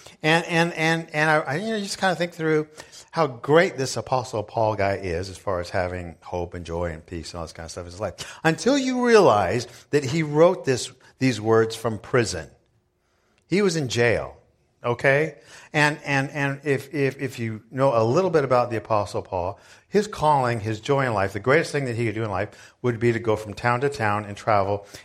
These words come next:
and, and begin to start churches and plant churches. In fact, that was his calling from God. He felt like, "The most important thing I can do in my life, the greatest thing is to go from this place to that place and start churches." And all of a sudden now he's arrested and he's stuck in,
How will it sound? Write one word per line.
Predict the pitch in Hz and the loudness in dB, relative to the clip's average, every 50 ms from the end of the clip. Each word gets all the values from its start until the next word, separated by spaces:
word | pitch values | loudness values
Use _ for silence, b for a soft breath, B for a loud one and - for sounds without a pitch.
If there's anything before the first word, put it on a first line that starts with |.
| B _ | B _
and, | - 104 107 107 104 104 - | -4 -2 -2 -2 -4 -6 -8
and | 101 98 98 95 | -8 -8 -6 -6
begin | 107 101 104 98 98 | -6 -6 -6 -6 -6
to | 98 | -8
start | - - 117 110 107 - | -6 -2 -2 -2 -2 -2
churches | - 113 101 87 - 95 80 76 - | -4 -6 -6 -6 -8 -12 -14 -14 -14
and | - - 92 | -14 -16 -12
plant | - - 92 90 - | -10 -8 -8 -8 -10
churches. | - - 98 87 - 85 85 | -10 -10 -10 -10 -12 -14 -16
In | 87 | -16
fact, | 82 - 117 101 92 - - | -6 -2 0 0 0 0 -2
that | 104 95 98 | -2 -2 -2
was | 104 101 | -4 -6
his | 104 98 - | -10 -14 -10
calling | - - 92 90 87 82 | -8 -6 -4 -4 -6 -8
from | - - 95 | -12 -10 -6
God. | 90 87 80 73 69 - b b b b b b b b b b | -4 -4 -2 -4 -6 -12 b b b b b b b b b b
He | - 101 | -12 -10
felt | - - 117 113 104 | -4 -2 0 0 2
like, | 98 95 87 - | 0 0 -2 -4
"The | - 87 | -10 -8
most | 87 101 117 143 143 147 | -2 0 0 0 0 -2
important | 131 139 143 123 110 | -4 -4 -4 -4 -6
thing | 117 110 | -8 -6
I | 101 104 | -4 -4
can | 101 - 113 92 | -4 -4 -6 -8
do | 90 92 95 | -8 -10 -8
in | - 135 151 170 | -6 -4 -2 0
my | 139 104 | 0 0
life, | 90 85 82 76 80 85 - b b b b b _ | 2 0 -2 -4 -4 -8 -10 b b b b b _
the | 85 82 85 _ | -16 -16 -16 _
greatest | - 113 120 143 147 - | 0 2 2 2 0 -2
thing | - 131 113 107 B B B B B B - | -6 -6 -6 -6 B B B B B B -6
is | 101 98 | -6 -6
to | 98 - | -4 -4
go | - 101 | -4 -4
from | - - 90 | -4 -4 -6
this | 107 131 127 | -6 -8 -2
place | - - 135 127 127 | 0 0 0 0 0
to | - 110 | 0 0
that | 113 117 117 | 0 0 2
place | - 117 110 110 110 - b b b b b - | 2 0 0 0 -2 -6 b b b b b -10
and | 110 104 | -10 -8
start | - - 110 101 95 - | -4 -2 -2 -2 -2 -2
churches." | - - 107 95 - - 85 87 | -4 -4 -4 -4 -6 -8 -12 -10
And | 92 | -4
all | 92 123 131 156 | 0 2 2 2
of | 156 | 0
a | 135 | -2
sudden | - - 156 135 120 120 | -2 -2 -2 0 0 2
now | 110 107 107 110 107 | 2 4 4 2 2
he's | 87 101 107 95 87 - - | -2 -4 -6 -6 -8 -8 -6
arrested | - 87 92 101 120 135 123 - - 135 127 123 B B B B B B | -4 -2 2 4 4 4 2 0 -2 -4 -4 -4 B B B B B B
and | - 107 104 98 | -6 -6 -4 -4
he's | 107 107 98 - b b b b | -4 -6 -6 -8 b b b b
stuck | - - - - - - 139 123 117 - - | -10 -8 -8 -8 -2 2 2 2 2 0 -2
in, | 120 117 117 95 | -4 -4 -4 -6